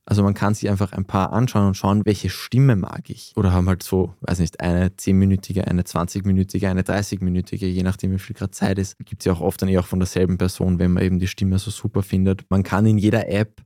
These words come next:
in der ihr diesen Podcast gerade hört, kann man wahrscheinlich auch eine N S D R Anleitung suchen. Gibt's auch als Podcast-Episoden.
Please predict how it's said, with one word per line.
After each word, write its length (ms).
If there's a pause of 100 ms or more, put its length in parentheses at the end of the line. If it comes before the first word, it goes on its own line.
(120)
in 160
der 400
ihr 80
diesen 260
Podcast 460
gerade 220
hört, 220 (160)
kann 180
man 100
wahrscheinlich 480
auch 200
eine 380
N 120
S 140
D 100
R 240
Anleitung 380
suchen. 300
Gibt's 220
auch 120
als 160
Podcast-Episoden. 1040